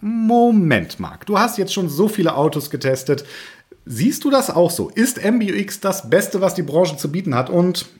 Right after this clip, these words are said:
ich war natürlich neugierig. Ihr seht hier sechs Retweets und Kommentare,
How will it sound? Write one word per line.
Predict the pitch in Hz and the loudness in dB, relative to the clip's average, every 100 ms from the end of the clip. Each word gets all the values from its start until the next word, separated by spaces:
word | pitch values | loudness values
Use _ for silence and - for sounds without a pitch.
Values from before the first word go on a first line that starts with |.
| _ _ _ _ _ | _ _ _ _ _
ich | 180 | 0
war | 202 | 2
natürlich | 202 196 180 175 | 0 0 -4 0
neugierig. | 196 202 196 175 | 0 0 0 -2
Ihr | 156 | -2
seht | 135 175 170 | 0 0 0
hier | 170 156 156 - - _ _ _ _ _ - | 2 2 2 -2 -20 _ _ _ _ _ -12
sechs | 117 104 143 - 127 | -6 -2 -2 -2 -4
Retweets | 135 - 147 135 | -4 -2 -4 -4
und | 123 120 | -8 -4
Kommentare, | 120 113 143 143 131 143 | -4 0 0 2 0 -4